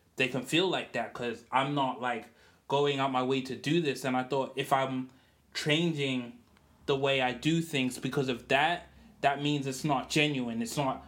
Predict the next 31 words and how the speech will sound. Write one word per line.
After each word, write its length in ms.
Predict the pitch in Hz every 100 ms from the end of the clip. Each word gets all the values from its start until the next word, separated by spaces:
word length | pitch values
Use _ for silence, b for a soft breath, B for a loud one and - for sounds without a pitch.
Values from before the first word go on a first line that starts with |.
| -
how 180 | 143
I 120 | 135 123
genuinely 800 | - 151 147 147 127 120 117 117
wanna 300 | 117 113 110
evolve. 460 | 107 117 113 107 -
I 120 | 131
know 180 | 131 131
that, 360 | 123 117 - b b b b _ _ _ _
um, 380 | 131 127 120 120
everything 440 | 139 143 139 147 131
I 100 | 127
make 420 | 131 127 123 -
is 640 | 127 123 120 117 113 - - _
from 420 | - - 127 120 120
what 140 | 120
I 140 | 117
think, 560 | 110 - 135 139 143 143
and, 220 | 123 120
like, 280 | 113 107 98 - _ _ _ -
what 200 | 131 127
I 140 | 120
do, 680 | 120 139 139 131 123 113 113 -
and 180 | 117 117
it's 200 | 117 147
influenced 480 | 131 135 127 120 127
about 280 | 123 113
things 240 | 135 127 120
around 420 | 117 131 160 135
me. 240 | 120 110
And 380 | 101 117 113 110
definitely 720 | 143 147 151 127 135 127 123